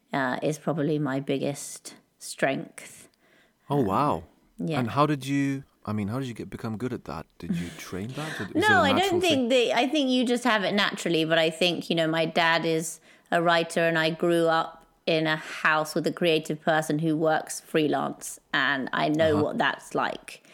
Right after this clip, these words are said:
Speaker 1: and I am very conscious of what that means to be freelance, to be searching out work, to be, you know, going from job to job, to face a lot of rejection. You know, I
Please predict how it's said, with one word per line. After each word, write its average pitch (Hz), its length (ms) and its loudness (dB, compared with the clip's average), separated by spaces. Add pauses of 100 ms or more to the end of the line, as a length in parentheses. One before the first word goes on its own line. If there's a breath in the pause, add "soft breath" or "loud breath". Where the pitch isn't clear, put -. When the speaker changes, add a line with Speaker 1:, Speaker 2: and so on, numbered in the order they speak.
(260 loud breath)
Speaker 1:
and 139 920 0
I 147 100 0
am 147 140 2
very 143 360 2
conscious 147 640 -4
of 143 420 -2 (240 loud breath)
what 160 260 -2
that 147 220 0
means 151 760 -2 (480 soft breath)
to 214 100 2
be 170 280 2
freelance, 160 920 0
to 185 100 -2
be 165 180 0
searching 160 600 0
out 156 200 2
work, 156 600 0 (560 loud breath)
to 160 220 2
be, 156 420 0
you 165 320 0
know, 156 160 2
going 165 360 4
from 160 180 0
job 160 280 2
to 165 100 -2
job, 165 420 2
to 165 100 -4
face 165 400 2
a 170 60 2
lot 156 160 2
of 151 100 -2
rejection. 156 840 0 (600 loud breath)
You - 200 -2
know, 151 180 0
I 160 180 0